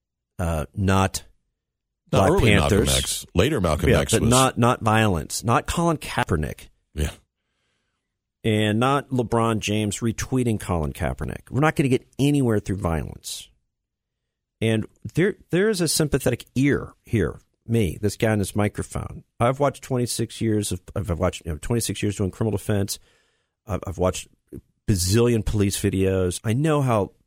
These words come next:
Speaker 1: people are treated. Uh,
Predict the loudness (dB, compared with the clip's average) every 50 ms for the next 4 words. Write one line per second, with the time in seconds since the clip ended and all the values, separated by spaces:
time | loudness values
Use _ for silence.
0 | _ -2 -2 -2 0 0 0 0 0 -2 -2 -2 0 0 2 2 0 0 0 -2
1 | -6 -12 _ _ _ _ _ _ _ _ _ _ _ _ -2 -2 0 2 2 2
2 | 2 2 2 2 0 0 -2